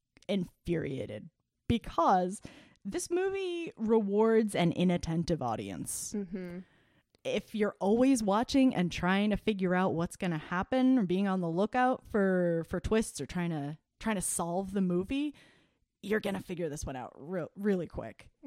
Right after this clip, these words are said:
Speaker 1: If you're
Speaker 2: Yeah.
Speaker 1: not, and you're just kinda zoning out, like, letting it happen to you,
Speaker 2: Mm-hmm.
Speaker 1: th-, then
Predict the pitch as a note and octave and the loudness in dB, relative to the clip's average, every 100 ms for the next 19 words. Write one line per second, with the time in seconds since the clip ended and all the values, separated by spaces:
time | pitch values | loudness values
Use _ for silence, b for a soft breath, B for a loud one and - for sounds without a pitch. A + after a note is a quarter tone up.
0 | G3+ F#3 F#3 A#3 A#3+ F4+ G#3+ D#3+ D#3 - | 0 2 4 6 6 6 4 2 -2 0
1 | A3+ A3+ A3 G#3 A#3 - - B3 F#3 D3+ | 4 6 4 2 -6 -6 -4 -2 -2 -4
2 | D3+ E3+ G3+ F3+ E3 F3+ G#3 F#3 F3 - | 0 2 4 4 2 2 2 0 -2 -4
3 | E3+ E3+ F3+ F3+ E3 - D#3+ D#3 - D4+ | -6 -6 -6 -6 -8 -10 -6 -4 -2 -2
4 | E4+ F4+ G4 G#4 A4+ A4+ _ - G#3+ G3 | -2 -4 -4 -4 -4 -8 _ -10 -6 -6
5 | F3+ F3 _ - _ - A4 A4 G#4 G4 | -8 -12 _ -20 _ -2 0 0 -2 -4
6 | F#4 | -4